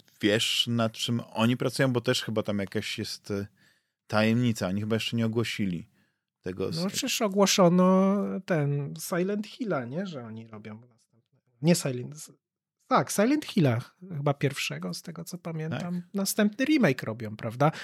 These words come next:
Speaker 2: Oni tam mają kilka projektów,
Speaker 1: Ale właśnie
Speaker 2: wiesz.
Speaker 1: jakiś swój,
Speaker 2: Ja mu-,
Speaker 1: nie?
Speaker 2: ja
Speaker 1: Że jakiś właśnie, że swoją markę, tak jak Kronos, nie? Że, albo Layers of Fear,
Speaker 2: Wiesz,
Speaker 1: nie? Że
Speaker 2: y,
Speaker 1: tego nie wiadomo.
Speaker 2: c-, coś tam się dzieje. Y, ja powiem ci szczerze, że w-,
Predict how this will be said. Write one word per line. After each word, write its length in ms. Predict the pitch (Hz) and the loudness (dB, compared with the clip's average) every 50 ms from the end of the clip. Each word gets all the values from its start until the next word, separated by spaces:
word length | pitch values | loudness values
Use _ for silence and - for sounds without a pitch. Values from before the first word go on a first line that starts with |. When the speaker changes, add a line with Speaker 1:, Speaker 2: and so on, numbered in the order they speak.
| - - | -2 4
Speaker 2:
Oni 220 | - 180 226 277 | 8 8 8 8
tam 160 | 277 302 262 254 | 8 6 6 8
mają 280 | 262 262 247 240 208 208 | 10 10 10 10 8 8
kilka 360 | - 220 214 208 - 151 127 | 8 8 8 8 6 4 2
projektów, 480 | - - 123 117 117 113 113 - - 107 | 2 0 0 0 0 -2 -2 -4 -2 0
Speaker 1:
Ale 80 | 113 113 | 2 4
właśnie 160 | 117 135 131 | 4 4 4
Speaker 2:
wiesz. 60 | - | 4
Speaker 1:
jakiś 240 | 151 131 - 139 - | 2 2 2 2 2
swój, 200 | - - - - 185 | 0 2 4 6 6
Speaker 2:
Ja 80 | 160 | 6
mu-, 100 | 110 104 | 6 4
Speaker 1:
nie? 100 | 104 110 | 4 4
Speaker 2:
ja 80 | 127 131 | 4 4
Speaker 1:
Że 100 | 120 127 | 4 2
jakiś 340 | 120 117 - - 117 - - | 0 0 -2 -6 -6 -4 -2
właśnie, 380 | 127 120 - - 131 120 120 123 | -2 -2 -2 0 -2 -2 -2 -2
że 140 | 113 117 117 | -2 -4 -4
swoją 360 | - - 139 135 135 131 127 | -4 -2 -2 0 0 2 2
markę, 380 | 127 127 127 123 113 - 101 | 2 4 4 2 2 0 -2
tak 120 | - 110 110 | 0 2 2
jak 180 | 117 113 - | 2 2 0
Kronos, 540 | - - 127 120 110 92 82 78 85 - - | -2 -2 0 0 0 0 -2 -4 -8 -8 -8
nie? 220 | 90 92 104 113 107 | -8 -8 -6 -6 -6
Że, 280 | 98 101 98 98 98 101 _ _ _ _ _ _ | -6 -6 -8 -8 -8 -10 _ _ _ _ _ _
albo 220 | - 95 95 107 110 | -4 -2 2 2 4
Layers 340 | 107 110 110 110 107 104 110 | 4 4 4 4 2 0 -2
of 100 | 101 - | -6 -8
Fear, 180 | - - 113 107 | -6 -2 -2 0
Speaker 2:
Wiesz, 180 | - - 98 | 0 0 -2
Speaker 1:
nie? 120 | 98 104 104 | -2 -4 -4
Że 200 | 104 104 101 - _ _ - | -6 -8 -10 -12 _ _ -14
Speaker 2:
y, 320 | 76 76 78 78 78 - - | -12 -12 -10 -12 -10 -4 -2
Speaker 1:
tego 180 | 113 107 120 | -2 0 2
nie 140 | 120 123 117 | 2 2 2
wiadomo. 380 | 120 113 107 101 90 82 87 - _ _ _ _ | 2 0 0 0 -2 -4 -8 -12 _ _ _ _
Speaker 2:
c-, 120 | - - - - _ _ _ _ _ _ _ - | -16 -16 -16 -18 _ _ _ _ _ _ _ -4
coś 300 | - - 175 180 - - | 0 2 4 4 4 4
tam 180 | - 175 165 - | 2 2 2 2
się 180 | - 180 170 147 | 2 2 0 0
dzieje. 640 | 143 160 156 147 135 135 131 131 139 143 160 180 - _ - - _ _ _ - 147 | 2 4 4 4 4 2 0 0 2 0 0 -2 -4 _ -20 -20 _ _ _ -12 -10
Y, 480 | 143 143 143 143 143 147 156 165 165 165 | -8 -6 -6 -6 -6 -8 -8 -8 -8 -4
ja 180 | 170 180 196 202 | -2 0 0 2
powiem 340 | - 214 170 175 170 156 156 | 2 2 2 4 2 2 2
ci 140 | - 147 | 2 2
szczerze, 460 | - - - - 151 143 143 147 139 135 | 2 2 2 4 4 4 4 4 2 2
że 240 | 131 131 135 131 | 2 2 0 0
w-, 140 | 131 - - | -2 -4 -12